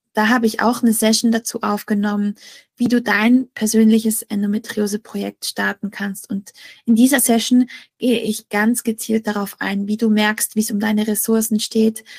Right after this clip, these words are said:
um deine Ressourcenplanung und so weiter und wie du deine nächsten Schritte ausmachst,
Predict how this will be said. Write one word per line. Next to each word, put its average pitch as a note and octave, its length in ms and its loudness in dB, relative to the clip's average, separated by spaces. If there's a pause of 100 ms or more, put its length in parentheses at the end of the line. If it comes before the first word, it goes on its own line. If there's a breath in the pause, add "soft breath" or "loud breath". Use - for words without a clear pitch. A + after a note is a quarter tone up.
(260 loud breath)
um A3 60 2
deine G#3+ 240 2
Ressourcenplanung A3 1000 2
und G#3+ 200 0
so G#3+ 160 -6
weiter G#3+ 360 -2
und G3 160 -4
wie G#3+ 100 0
du A3 80 -2
deine G#3+ 240 0
nächsten G#3+ 400 -4
Schritte - 360 -6
ausmachst, G#3+ 600 -2